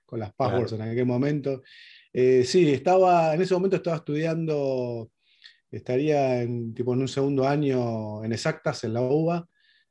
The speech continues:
Speaker 1: eh,
Speaker 2: Bien.
Speaker 1: estudiando licenciatura en ciencias de la computación para computador científico.
Speaker 2: Ujú.
Speaker 1: Eh, ya de chiquito tenía como medio la, la orientación al tema de sistemas,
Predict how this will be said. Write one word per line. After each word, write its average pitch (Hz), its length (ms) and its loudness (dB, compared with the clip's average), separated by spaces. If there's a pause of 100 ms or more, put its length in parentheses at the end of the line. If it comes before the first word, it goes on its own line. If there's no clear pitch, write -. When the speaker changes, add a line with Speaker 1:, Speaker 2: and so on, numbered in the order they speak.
Speaker 1:
eh, 107 180 -8
Speaker 2:
Bien. 101 200 -6
Speaker 1:
estudiando 110 800 -2
licenciatura 107 1300 -4 (160)
en 104 680 -14
ciencias 131 360 0
de - 20 0
la 117 80 0
computación 127 640 -2 (160)
para 104 140 -8
computador 101 320 -8
científico. 143 600 -8 (320)
Speaker 2:
Ujú. 113 340 -18
Speaker 1:
Eh, 110 580 -2 (200)
ya 220 140 4
de 190 80 4
chiquito 156 840 4
tenía 143 320 2
como 123 180 -2
medio 123 300 0
la, 107 300 -8
la 104 400 -12 (260)
orientación 123 560 0
al 127 200 0
tema 131 320 0
de 127 420 -2 (300)
sistemas, 147 840 -4